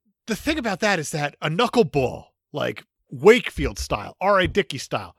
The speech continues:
no spin, and it's still doing all fucky things. That's the way it works, is that it doesn't spin, it does fucky things. The knuckle puck's flopping over like crazy, and it's going up and down and up and down,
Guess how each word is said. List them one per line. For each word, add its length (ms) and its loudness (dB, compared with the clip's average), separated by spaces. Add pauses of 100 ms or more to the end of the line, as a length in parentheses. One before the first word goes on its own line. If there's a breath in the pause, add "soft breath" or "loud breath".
no 360 6
spin, 580 0
and 100 -2
it's 80 -6
still 160 0
doing 160 -4
all 140 0
fucky 360 -4
things. 420 -12 (340)
That's 320 2
the 100 -4
way 140 4
it 100 2
works, 340 -2
is 100 -8
that 140 2
it 60 -10
doesn't 240 -2
spin, 320 -4
it 80 -8
does 180 -6
fucky 320 -8
things. 280 -20 (420)
The 80 4
knuckle 260 4
puck's 280 -2
flopping 420 0
over 220 -2
like 140 -4
crazy, 360 0
and 80 -6
it's 120 -10
going 200 -2
up 140 -6
and 100 -8
down 200 -2
and 80 -2
up 120 -4
and 100 -6
down, 280 4